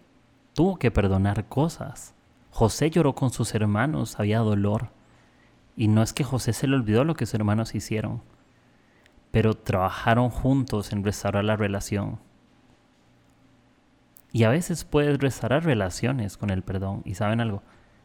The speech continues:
A veces no puedes restaura-, restaurar tu relación con alguien, pero siempre puedes restaurar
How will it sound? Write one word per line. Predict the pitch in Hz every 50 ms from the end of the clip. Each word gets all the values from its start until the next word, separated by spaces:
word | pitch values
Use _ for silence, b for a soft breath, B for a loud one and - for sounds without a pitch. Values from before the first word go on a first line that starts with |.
| b b b _ _ - - - - - - - - -
A | - 107 104
veces | 107 135 165 175 - - 208 208 202 - - -
no | - 135 131 143 139
puedes | - 160 165 165 170
restaura-, | 165 175 - - - 127 117 127 123 - -
restaurar | 123 110 107 117 117 - - - 113 104 104 104 113 127 - - - - - _ _
tu | - 151 147
relación | 127 123 127 123 117 113 101 - - - 123 131 147 143
con | - - 127 123 - -
alguien, | - 147 156 143 - 120 123 131 147 151 - - _ _ _ _ _ _ _ _ _ _ _ _ _ _ _ _
pero | - 127 110 107 104
siempre | - - - 123 139 156 170 - 160 160 156
puedes | - - 127 123 131 127
restaurar | 120 135 135 123 - - 110 104 104 104 107 110 123 131 131 -